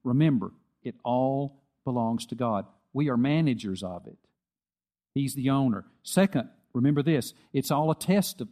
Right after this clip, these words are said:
from God. Money is a test from God. Money is one of God's favorite tools to test us. Here's what it reveals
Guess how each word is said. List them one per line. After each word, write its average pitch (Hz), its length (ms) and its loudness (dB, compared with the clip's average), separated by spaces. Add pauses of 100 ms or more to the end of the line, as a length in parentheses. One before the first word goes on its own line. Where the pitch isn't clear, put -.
from 160 280 0
God. 98 320 -4 (1160)
Money 147 320 6
is 202 120 6
a 208 80 4
test 139 420 -2
from 156 180 0
God. 147 320 0 (220)
Money 185 240 6
is 190 140 6
one 175 120 4
of 156 80 -2
God's 147 300 -2
favorite 196 500 2
tools 175 460 2
to - 100 -4
test - 440 0
us. - 180 -10 (240)
Here's 175 220 4
what 196 120 2
it 175 120 0
reveals 160 560 2